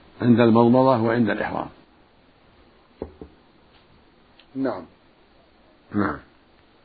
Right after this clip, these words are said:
Speaker 2: إذا سافرت في شهر رمضان إلى منطقة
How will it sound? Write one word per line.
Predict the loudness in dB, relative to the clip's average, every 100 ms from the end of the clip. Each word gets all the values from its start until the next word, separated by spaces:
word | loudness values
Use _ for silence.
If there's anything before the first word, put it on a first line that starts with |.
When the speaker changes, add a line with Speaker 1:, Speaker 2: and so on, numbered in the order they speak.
| _ _ _ _ _ _ _ _ 0
Speaker 2:
إذا | 2 6 6 6 4
سافرت | 2 4 2 2 0
في | 0 2 2
شهر | 0 -2 0 0
رمضان | 2 0 -2 -2 -2 -6 -2
إلى | 0 4 2
منطقة | 2 -2 -4 -4 -4 -4 -4 -4